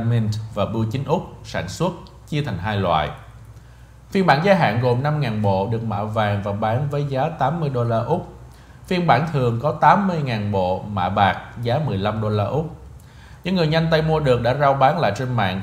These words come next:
và hét giá từ hai, một ngàn hai đến hai ngàn ba trăm đô la Úc cho một bộ. Ngày bốn tháng năm thì trả lời câu hỏi của phóng viên về sự việc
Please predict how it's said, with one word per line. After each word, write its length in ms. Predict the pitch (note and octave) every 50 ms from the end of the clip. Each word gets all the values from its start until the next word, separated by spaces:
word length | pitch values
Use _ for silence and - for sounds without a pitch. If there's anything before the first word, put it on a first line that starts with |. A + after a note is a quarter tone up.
| G2 G2+
và 120 | G2+ F#2+
hét 140 | A2+ D3+ D3 D3+
giá 220 | D3 C3 C3 D3 F3
từ 320 | - - A2+ A2 G#2 -
hai, 340 | G#2+ G#2 D3 C#3+ D3+ D3+ D3+ C#3+ A2
một 180 | A#2 G#2+ A2 A#2+
ngàn 240 | A#2 A2+ A2 G#2+
hai 380 | G#2+ G#2+ A2 D3+ D#3 D#3 D3+ D3 - - -
đến 200 | B2+ B2 B2+ D#3 D3 D3
hai 180 | D3+ D3+ D3
ngàn 220 | C#3 C3 A2+ G2 F#2 F#2
ba 140 | A2+ C3+ D3+ D3
trăm 140 | D#3+ D3 C#3+
đô 80 | C#3
la 100 | C3+ C#3
Úc 380 | C3+ - E3+ G3 G3+ - - -
cho 60 | D#3
một 280 | C#3+ A2+ F#2 - - -
bộ. 340 | G2 F#2 F2 E2+ F2 F2 - - - - - - - - - - - - - - - - - - - -
Ngày 120 | D3+ C#3+ C#3+
bốn 140 | F3+ G3+
tháng 200 | G3 G#3 G3+ G3
năm 160 | F#3 F3 E3+ D#3+
thì 60 | E3 D#3
trả 80 | - D3
lời 200 | D#3+ D#3+ C#3+ C3+ -
câu 100 | E3 D3
hỏi 160 | C#3+ C3 C3 C#3
của 60 | D#3
phóng 260 | D3+ E3 E3 F3+ F#3 D#3+
viên 260 | D#3+ D3+ D3 D3 C3
về 160 | C3 A#2 A2
sự 160 | G#2+ A2 G#2+
việc 180 | G2+ A2+ G#2+